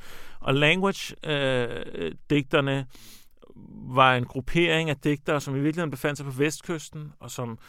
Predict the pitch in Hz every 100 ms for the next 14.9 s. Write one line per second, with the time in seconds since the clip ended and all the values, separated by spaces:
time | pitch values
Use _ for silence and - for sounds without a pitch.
0 | - - 143 127 147 147 151 135 131 -
1 | 123 139 151 143 127 175 156 139 156 147
2 | - - - - 123 123 110 107 92 82
3 | - - - - 139 135 151 - 127 123
4 | 131 127 123 104 95 85 95 - - 123
5 | - - - 120 117 - 147 139 135 -
6 | - 62 - - - - 127 131 135 -
7 | 143 - - - - - - 151 143 143
8 | 143 - 139 127 120 110 107 - - -
9 | - - - _ - - - _ - 170
10 | 165 147 - - - - - 135 139 160
11 | 147 175 160 156 147 - 170 160 - 202
12 | 196 185 151 160 151 160 - - 170 156
13 | 160 156 139 143 - 151 147 156 151 127
14 | 117 113 135 143 175 151 117 131